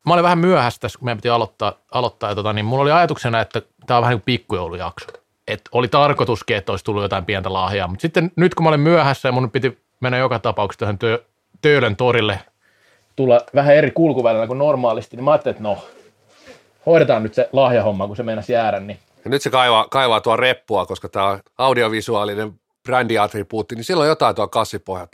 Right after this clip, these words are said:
Speaker 2: Mitä siellä on?
Speaker 1: No kato, kun mehän ollaan brändityöryhmä.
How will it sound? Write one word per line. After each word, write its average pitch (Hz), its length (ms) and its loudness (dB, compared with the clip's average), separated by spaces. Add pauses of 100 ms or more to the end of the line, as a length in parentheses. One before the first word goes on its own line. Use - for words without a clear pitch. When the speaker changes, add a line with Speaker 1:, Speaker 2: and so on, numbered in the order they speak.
Speaker 2:
Mitä 135 180 -4
siellä 98 220 -4
on? 90 60 -10 (300)
Speaker 1:
No 196 180 4
kato, 202 240 2
kun 151 260 2
mehän 170 260 2
ollaan 156 240 4
brändityöryhmä. 90 960 -2